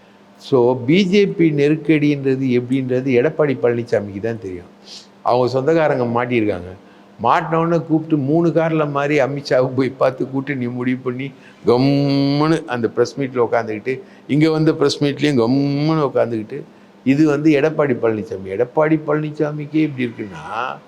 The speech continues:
சுமார் ஒரு ரெண்டாயிரம் கோடிக்கு மேல வந்து கருப்பு பணத்தை வச்சிருக்காரு அப்படின்றது வந்து விஜய் மேல இருக்கக்கூடிய இன்கம் டேக்ஸ் குற்றச்சாட்டு.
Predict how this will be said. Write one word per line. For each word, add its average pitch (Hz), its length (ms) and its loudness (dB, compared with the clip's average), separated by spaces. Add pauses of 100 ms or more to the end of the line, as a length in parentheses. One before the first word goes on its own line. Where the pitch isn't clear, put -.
(580)
சுமார் 180 460 0
ஒரு 147 340 4
ரெண்டாயிரம் 151 500 2
கோடிக்கு 156 380 2
மேல 139 340 0
வந்து 127 240 0
கருப்பு 131 340 -2
பணத்தை 120 440 -2 (1200)
வச்சிருக்காரு 127 640 2
அப்படின்றது 107 600 0
வந்து 143 460 0
விஜய் 139 280 0
மேல 127 280 0
இருக்கக்கூடிய 107 380 -4
இன்கம் 147 440 -2
டேக்ஸ் 117 280 -4
குற்றச்சாட்டு. 92 580 -16